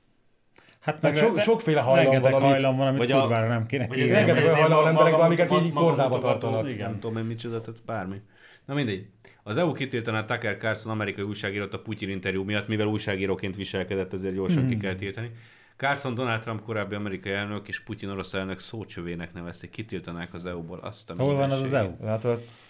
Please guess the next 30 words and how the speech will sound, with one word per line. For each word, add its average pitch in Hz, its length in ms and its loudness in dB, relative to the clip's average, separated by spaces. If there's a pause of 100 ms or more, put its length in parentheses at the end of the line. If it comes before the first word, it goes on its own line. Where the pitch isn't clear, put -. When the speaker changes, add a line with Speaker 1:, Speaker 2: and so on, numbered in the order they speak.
(120)
Speaker 1:
Az 160 80 -4
Speaker 3:
Hát 185 140 2
Speaker 1:
a 196 40 2
Speaker 3:
ez 175 80 4
Speaker 1:
Kissin-, 180 160 4
Speaker 3:
egy - 60 2
jó 190 100 6
Speaker 1:
az 147 60 2
a 135 80 4
Speaker 3:
kérdés, 175 240 2
Speaker 1:
Kissingeri 143 320 4
Speaker 3:
mert 135 140 0
most - 140 4
Speaker 1:
probléma, 113 120 4
Speaker 3:
egyébként 107 240 2
most 139 120 0
Speaker 1:
hogy 208 100 0
Speaker 3:
hol 208 100 4
a-, 147 40 4 (100)
tehát 147 160 -8
hogyha 135 200 -4
fölveszünk 156 440 -2
Ukrajnát, 147 400 -2
akkor 147 200 -6
például 139 240 -2
hol 147 100 -2
az 139 120 -4
E 143 80 0
U 135 80 -2
határa? 82 540 -8